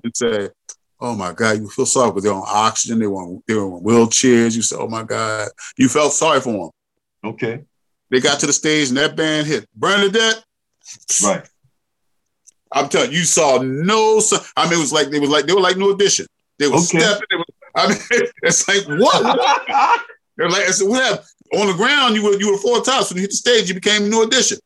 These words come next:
Speaker 1: They were dancing,
Speaker 2: Whoa.
Speaker 1: the choir, everything was in place.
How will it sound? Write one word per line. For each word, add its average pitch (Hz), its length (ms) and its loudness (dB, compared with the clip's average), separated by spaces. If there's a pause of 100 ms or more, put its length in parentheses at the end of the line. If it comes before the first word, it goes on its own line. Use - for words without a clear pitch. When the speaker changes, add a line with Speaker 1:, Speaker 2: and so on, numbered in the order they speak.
(160)
Speaker 1:
They 180 60 0
were 135 100 2
dancing, 214 360 2
Speaker 2:
Whoa. 160 120 0
Speaker 1:
the 107 60 -6
choir, 214 260 -4 (200)
everything 220 240 -6
was 214 120 -4
in 175 80 -2
place. 220 460 -2